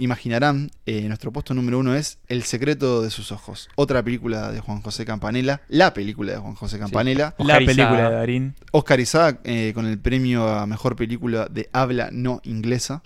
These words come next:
Speaker 1: porque a mí no me gusta decir película extranjera,
Speaker 2: Claro, es
Speaker 1: porque
Speaker 2: película,
Speaker 1: extranjero es todo.
Speaker 2: porque en realidad es eso,
Speaker 1: Por
Speaker 2: de
Speaker 1: eso.
Speaker 2: habla no inglesa.
Speaker 1: Eh, foreign language film,
Speaker 2: Claro.
Speaker 1: em,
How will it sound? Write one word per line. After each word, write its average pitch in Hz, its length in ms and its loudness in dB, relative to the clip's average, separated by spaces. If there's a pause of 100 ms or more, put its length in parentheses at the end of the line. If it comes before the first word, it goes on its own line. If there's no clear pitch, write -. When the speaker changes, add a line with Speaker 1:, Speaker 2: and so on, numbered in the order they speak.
Speaker 1:
porque 113 180 -6
a - 20 0
mí 127 60 2
no 139 80 4
me 127 40 4
gusta 107 120 -2
decir 104 160 -8
película 107 220 -6
extranjera, 101 500 -10
Speaker 2:
Claro, 98 240 -8
es - 160 -10
Speaker 1:
porque 117 240 -2
Speaker 2:
película, 117 40 2
Speaker 1:
extranjero 147 220 6
es 120 60 2
todo. 104 140 -2
Speaker 2:
porque 117 160 -2
en 113 60 -6
realidad 120 200 0
es 151 100 -4
eso, 131 220 -8
Speaker 1:
Por 110 160 0
Speaker 2:
de 101 60 2
Speaker 1:
eso. 110 100 0
Speaker 2:
habla 131 140 0
no 110 80 -6
inglesa. 110 340 -10
Speaker 1:
Eh, 107 340 2
foreign 107 600 -2
language 107 440 -4
film, 104 200 -4
Speaker 2:
Claro. 107 220 -6
Speaker 1:
em, 101 600 -4